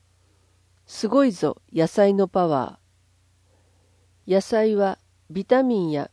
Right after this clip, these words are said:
ミネラル、食物繊維などをたくさん含んでいるので、生活習慣病の予防に効果があります。肥満予防。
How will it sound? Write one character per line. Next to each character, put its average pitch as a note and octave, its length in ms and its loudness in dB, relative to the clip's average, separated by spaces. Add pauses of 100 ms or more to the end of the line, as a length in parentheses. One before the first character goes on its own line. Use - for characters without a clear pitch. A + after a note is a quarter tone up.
ミ A3+ 140 -2
ネ A3 160 2
ラ D3+ 140 -4
ル、 C3+ 160 -12 (360)
食 - 360 -4
物 C4+ 260 -2
繊 C#4 260 0
維 G3+ 80 0
な F#3+ 160 0
ど E3+ 120 0
を D#3 60 -2
た - 140 -4
く - 120 -14
さ A3+ 160 2
ん A#3+ 60 2
含 B3 300 -4
ん G#3+ 60 -2
で E3 120 0
い D#3+ 100 2
る E3 100 -2
の D3+ 140 -4
で、 C#3+ 200 -10 (600)
生 B3+ 280 0
活 A#3+ 260 -2
習 A#3+ 220 -2
慣 A#3 360 -2
病 A3 180 4
の G#3 140 0
予 F#3 160 -2
防 G#3+ 240 2
に G#3+ 140 -2
効 B3 240 0
果 D#3+ 160 -2
が C#3 160 -4
あ D3 80 -8
り C#3+ 120 -8
ま C#3 140 -6
す。 - 240 -18 (1600)
肥 G#3+ 200 -4
満 A#3 300 2
予 A#3 160 4
防。 D3 340 -4